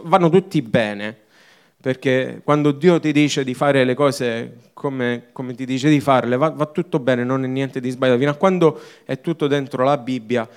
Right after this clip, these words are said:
va tutto bene. Però c'è un mandato che è, è generalizzato, è generale, è per tutti, è il mandato a cui si deve rifare la Chiesa.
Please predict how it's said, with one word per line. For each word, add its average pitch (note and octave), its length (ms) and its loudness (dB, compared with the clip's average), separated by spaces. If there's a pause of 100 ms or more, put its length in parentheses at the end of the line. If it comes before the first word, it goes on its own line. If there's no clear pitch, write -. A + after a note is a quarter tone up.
(160)
va B2+ 140 -6
tutto B2+ 320 -10
bene. G#2 360 -8 (280)
Però A#3+ 180 2
c'è A#3+ 180 2
un G#3+ 140 6
mandato A3 800 2 (1080)
che F3+ 420 4
è, D#3+ 240 0
è D#3 180 -2
generalizzato, C#3+ 1080 0
è C3+ 120 0
generale, C#3 760 0
è E3+ 40 -2
per E3+ 240 -4
tutti, D3 240 -4
è D#3+ 60 6
il F3+ 140 4
mandato G3 520 2 (240)
a D#3 120 -4
cui G#3+ 180 0
si F3+ 100 -4
deve E3 180 6
rifare D#3+ 300 2
la D3+ 140 2
Chiesa. A2 380 -6